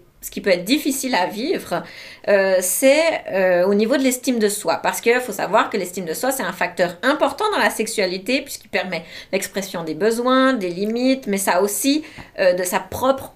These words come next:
perception comme personne désirable. Donc, je me perçois comme une personne, euh, sexy, qui peut attirer quelqu'un, ou qui peut ne pas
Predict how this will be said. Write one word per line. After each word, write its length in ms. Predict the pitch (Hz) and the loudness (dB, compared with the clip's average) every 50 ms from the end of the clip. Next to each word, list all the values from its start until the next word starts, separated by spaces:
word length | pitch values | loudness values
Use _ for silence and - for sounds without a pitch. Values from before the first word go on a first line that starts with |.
| _ | _
perception 840 | - 247 269 269 - - - 247 247 - - - 247 240 247 254 254 | -2 -2 -2 -2 -4 -4 -4 -4 -4 -4 -4 -2 -2 -2 -2 -2 0
comme 260 | - 214 185 175 175 | 0 0 0 0 0
personne 560 | - 196 208 - - - 226 226 226 214 175 | -2 -2 -2 -2 -2 -2 0 0 0 -2 0
désirable. 800 | 175 208 208 196 190 196 196 185 175 175 190 - 170 - 156 156 - - - - - _ | 0 0 0 0 0 -2 -2 -2 -2 -2 -2 -2 -2 -6 -8 -10 -10 -14 -20 -20 -16 _
Donc, 460 | 180 190 214 233 233 226 - - - - - _ | -2 0 2 2 2 0 -2 -8 -10 -10 -8 _
je 220 | 190 185 196 220 | -8 -4 0 2
me 240 | 226 233 226 202 190 | 4 4 4 2 0
perçois 480 | 190 208 190 190 - - - 196 202 220 | 0 -2 -2 -2 -4 -4 0 2 2 2
comme 240 | 214 - 202 180 190 | 2 2 -2 -2 -2
une 160 | 180 175 175 | -4 -6 -6
personne, 680 | 175 208 196 196 - - - 202 185 190 196 202 214 214 - - - - - - | -4 -2 -2 -2 -4 -4 -2 0 2 2 2 0 -4 -6 -10 -16 -20 -20 -6 0
euh, 120 | - 175 170 | 0 0 0
sexy, 880 | 170 - - 233 226 - - - - - 208 208 214 214 214 220 214 214 - - _ | 0 -2 -2 -2 -2 -2 -4 -6 -4 -4 -4 -2 0 0 0 -2 -2 -6 -12 -20 _
qui 100 | - 240 | -4 -4
peut 220 | 208 202 196 196 - | 2 2 2 2 2
attirer 520 | - 220 208 214 - - 233 208 214 208 202 | 0 -2 -2 -2 -2 -4 -2 0 0 -2 -2
quelqu'un, 880 | - 208 190 185 190 - 214 202 196 196 196 202 202 202 208 208 - - - _ _ _ _ | 0 -2 -2 -2 0 0 0 2 2 0 0 0 0 -2 -2 -2 -4 -8 -14 _ _ _ _
ou 180 | - 269 285 269 | 4 4 4 4
qui 160 | 262 - 233 | 2 -2 -2
peut 260 | 190 175 - 254 254 | -4 -2 2 4 4
ne 160 | 262 233 185 180 | 4 4 2 0
pas 220 | 180 - 247 233 | 0 0 2 2